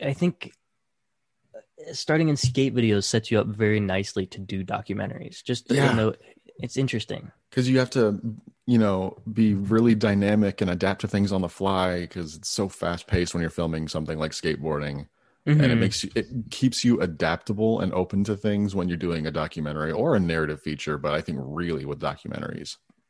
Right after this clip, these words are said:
Speaker 1: Yeah. I mean, so there's a type of documentary where you have everything meticulously planned out, and then there's the
Speaker 2: Mm-hmm.
Speaker 1: type of documentary where you just kinda let the camera roll and
Speaker 2: Yep.
Speaker 1: follow the story where it goes. Um, and so I think he does that really well.
Speaker 2: Yes.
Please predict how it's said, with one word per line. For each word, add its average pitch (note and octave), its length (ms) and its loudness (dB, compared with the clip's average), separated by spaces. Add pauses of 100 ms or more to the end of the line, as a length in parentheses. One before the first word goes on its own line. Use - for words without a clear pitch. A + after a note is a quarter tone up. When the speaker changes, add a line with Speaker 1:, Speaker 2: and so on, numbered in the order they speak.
(340)
Speaker 1:
Yeah. G#2 440 2
I C3 60 2
mean, C#3 180 2
so D3 160 0
there's C#3+ 180 2
a D#3+ 40 -4
type C3+ 220 0
of A#2 40 -4
documentary A2 520 2
where G2 160 0
you G2 260 0
have G2 300 0
everything G2 400 -4
meticulously G2 600 -4
planned F#2+ 280 -2
out, A#2 160 0
and B2 80 -6
then G#2 80 0
there's G2 100 -2
the G2+ 80 -6
Speaker 2:
Mm-hmm. - 80 -8
Speaker 1:
type F#2+ 140 -4
of F#2 80 -4
documentary F#2+ 500 -2
where F2+ 160 -4
you F#2 140 -6
just F#2+ 180 -6
kinda F#2 220 -2
let F#2 140 -4
the G#2 60 -6
camera G2+ 360 -2
roll A2 320 0 (320)
and F#2+ 100 2
Speaker 2:
Yep. F2+ 60 -4
Speaker 1:
follow G2 420 2
the F#2+ 100 0
story G2 380 0
where F#2 220 0
it G2+ 100 -4
goes. F#2+ 420 -2 (540)
Um, F#2 320 0
and G#2 140 -6
so G2 100 -4
I F#2+ 60 -4
think F#2+ 120 -4
he F2+ 60 -8
does F2 160 -8
that - 180 -12
really F2+ 160 -8
well. F#2 240 -10 (400)
Speaker 2:
Yes. - 360 -16